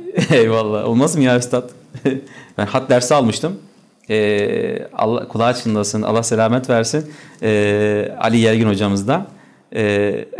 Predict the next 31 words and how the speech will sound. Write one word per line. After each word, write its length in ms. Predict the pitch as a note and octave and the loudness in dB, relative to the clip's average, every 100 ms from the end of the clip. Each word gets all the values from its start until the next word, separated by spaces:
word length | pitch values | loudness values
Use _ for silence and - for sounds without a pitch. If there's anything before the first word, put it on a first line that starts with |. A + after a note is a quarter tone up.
| C#3 - | -6 -8
<laughs> 340 | - - - | -10 -20 -4
bana 220 | C#3 C3+ | 0 0
dedi 120 | C3+ D3 | 0 -2
ki, 160 | B2 A#2+ - - - | -6 -8 -14 -20 -6
"Oğlum 240 | A2 B2 | -2 -2
sen," 200 | - G#2+ | -4 -4
dedi, 160 | G2 G2 | -4 -6
"boşuna 220 | B2+ G2 | -8 -8
gelme." 340 | F2+ A#2 F#2 - - | -4 -4 -4 -8 -4
<laughs> 1300 | B3+ - C4+ - - E3 - - - - - - - - | -4 -2 -4 -4 -14 -14 -10 -10 -10 -14 -16 -20 -16 -6
"Sen 260 | - F3 | -2 0
boşuna 240 | E3+ D#3+ C#3+ C3+ | 0 0 0 2
uğraşma," 400 | F3 F3+ A2+ G2 | 2 2 0 -4
dedi. 240 | F#2+ G2+ - - | -4 -8 -12 -16
"Sen 200 | - C3 | -6 -2
başka 220 | F3 E3+ E3+ | -2 0 0
işlerle 380 | - A#2+ A2 | 0 0 0
uğraş," 260 | A#2+ D3 D3 | 0 0 0
dedi. 320 | F3+ - A#3+ | -2 0 -2
<laughs> 60 | C#3 | -2
"Tamam 240 | D3 B2 | -2 0
hocam," 280 | A#2 B2+ C3 | 0 -2 -2
dedim. 220 | C#3+ - | -4 -4
<laughs> 1500 | F3 - - - _ _ _ _ _ _ - - C4 B3+ - - | -8 -8 -18 -20 _ _ _ _ _ _ -18 -14 -10 -10 -8 -2
Mesela, 360 | F#3 F#3+ F#3+ | 0 2 2
e, 260 | F3+ D3+ D3+ | 0 0 2
diğer 300 | F#3+ F3+ E3 | 2 2 2
bir 220 | E3 D3+ | 0 -2
şey 240 | - D#3+ C#3+ | -2 0 0
de 100 | F#3+ | -2
üstadım 420 | - C3+ C#3+ | 0 0 0